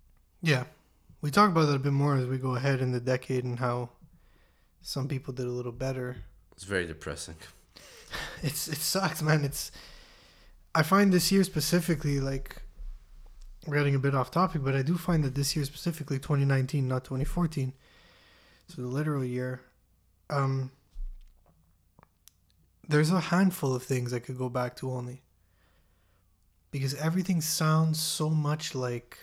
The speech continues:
Speaker 2: Rushed.
Speaker 1: Yeah.
Speaker 2: It's a problem. But you just gotta continue finding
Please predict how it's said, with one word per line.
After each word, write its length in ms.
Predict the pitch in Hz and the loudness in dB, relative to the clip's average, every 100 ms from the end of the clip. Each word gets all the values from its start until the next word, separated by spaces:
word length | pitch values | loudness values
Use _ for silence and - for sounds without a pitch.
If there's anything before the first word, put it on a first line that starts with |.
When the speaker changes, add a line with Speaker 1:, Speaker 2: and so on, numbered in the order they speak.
| - _ _ _ _ _ | -20 _ _ _ _ _
Speaker 2:
Rushed. 540 | 92 87 80 - - - _ _ _ _ _ _ _ _ _ _ _ _ _ _ _ _ - - - _ | -4 -4 -4 -10 -14 -20 _ _ _ _ _ _ _ _ _ _ _ _ _ _ _ _ -18 -18 -20 _
Speaker 1:
Yeah. 180 | 151 170 160 _ _ _ _ _ _ _ _ _ _ _ _ _ _ _ _ _ _ _ _ _ _ _ _ - | -2 -2 -2 _ _ _ _ _ _ _ _ _ _ _ _ _ _ _ _ _ _ _ _ _ _ _ _ -20
Speaker 2:
It's 100 | - | -14
a 60 | 90 | -14
problem. 480 | - 92 87 82 85 - _ _ _ _ _ _ _ _ _ - | -6 -4 -4 -6 -14 -18 _ _ _ _ _ _ _ _ _ -8
But 340 | 87 - - - - - _ _ _ _ - _ _ _ _ _ _ _ | -6 -6 -10 -20 -20 -20 _ _ _ _ -20 _ _ _ _ _ _ _
you 100 | 85 | -10
just 220 | 95 - | -8 -6
gotta 500 | 87 85 80 76 76 78 | -6 -4 -6 -6 -8 -12
continue 520 | 87 - 87 87 82 | -16 -10 -10 -8 -12
finding 640 | 82 - 73 82 80 80 | -12 -10 -10 -10 -12 -12